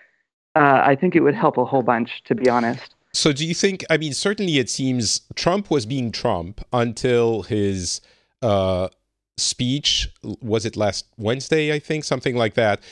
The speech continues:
Speaker 2: which was definitely not great. And there were some mind-boggling issues, like he specifically said that, um, insurance companies were waiving copay for treatment,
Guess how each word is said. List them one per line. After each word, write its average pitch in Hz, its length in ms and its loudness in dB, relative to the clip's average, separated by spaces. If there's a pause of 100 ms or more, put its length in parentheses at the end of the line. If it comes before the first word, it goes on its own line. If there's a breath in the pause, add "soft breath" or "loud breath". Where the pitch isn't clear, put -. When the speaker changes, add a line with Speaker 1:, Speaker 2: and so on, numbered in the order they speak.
(180 loud breath)
Speaker 2:
which 151 240 2
was 240 340 2 (200)
definitely 131 520 -2
not 120 220 0
great. 123 260 0
And 113 160 0
there 107 120 0
were 104 180 0
some 98 380 0 (400 soft breath)
mind-boggling 113 840 0
issues, 110 440 -2
like 101 220 0
he 110 260 -4 (280)
specifically 147 840 -2
said 123 460 2
that, 101 280 0 (340 loud breath)
um, 98 580 0 (140)
insurance 123 540 -2
companies 113 500 -2
were 98 200 2
waiving 104 440 0
copay 110 520 0
for - 160 -6
treatment, 175 600 -4